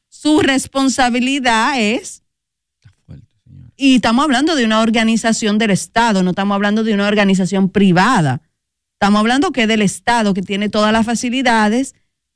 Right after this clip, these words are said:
Speaker 1: por la forma en la que fue de que la Policía Nacional, pues, vaya y se, se encuentra a esos papás y le digan, o a la familia, a quien sea,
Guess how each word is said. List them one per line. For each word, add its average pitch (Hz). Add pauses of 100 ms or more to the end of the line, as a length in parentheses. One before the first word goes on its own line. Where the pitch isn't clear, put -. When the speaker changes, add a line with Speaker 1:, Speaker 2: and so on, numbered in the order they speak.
(580)
Speaker 1:
por 220 (120)
la 208
forma 220
en 277
la 277
que -
fue 277
de 277
que 302
la 285
Policía 226
Nacional, 277 (420)
pues, 285
vaya 247 (340)
y 262
se, 220
se -
encuentra 165
a -
esos 151
papás 196 (180)
y 220
le 180
digan, 233
o 185
a 190
la 170
familia, 160
a 190
quien 180
sea, 202